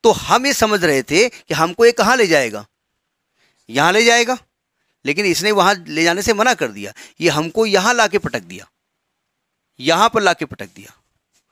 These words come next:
यानी हमारा जो ना-, मैग्नेट का नॉर्थ पोल है, जो दूर से दिख रहा था अर्थ के नॉर्थ में जा रहा है, वो नॉर्थ में नहीं गया, वहाँ से डिक्लाइन कर गया, वहाँ से मना कर दिया उसने, और वो जाके कहीं और रुक गया।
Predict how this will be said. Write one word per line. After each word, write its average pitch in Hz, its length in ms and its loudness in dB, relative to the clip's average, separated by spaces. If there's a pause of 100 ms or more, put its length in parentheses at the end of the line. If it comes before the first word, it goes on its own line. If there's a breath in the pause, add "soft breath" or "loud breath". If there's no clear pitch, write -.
(220)
यानी 160 160 -4
हमारा 147 440 2
जो 202 160 2
ना-, 156 400 2
मैग्नेट 147 500 0
का 208 100 2
नॉर्थ 165 360 0
पोल 135 220 -2
है, 190 140 0
जो - 340 -4
दूर 185 340 -4
से 214 120 4
दिख 196 260 -2
रहा 185 220 2
था 220 100 0
अर्थ 208 300 0
के 214 120 0
नॉर्थ 196 360 2
में 175 100 -2
जा 139 140 2
रहा 123 140 2
है, 180 100 -2 (280 loud breath)
वो 170 40 0
नॉर्थ 175 320 2
में 226 80 -4
नहीं 247 140 2
गया, 113 180 -2 (240 loud breath)
वहाँ 180 220 4
से 240 120 2
डिक्लाइन 208 380 0
कर 156 120 -2
गया, 104 240 -10 (280)
वहाँ 160 120 2
से 190 120 -4
मना 185 200 0
कर 165 160 -4
दिया 113 180 -6
उसने, 107 260 -14 (320 loud breath)
और 135 80 -2
वो 185 80 4
जाके 190 260 2
कहीं 208 200 0
और 208 200 4
रुक 127 140 -6
गया। 95 220 -12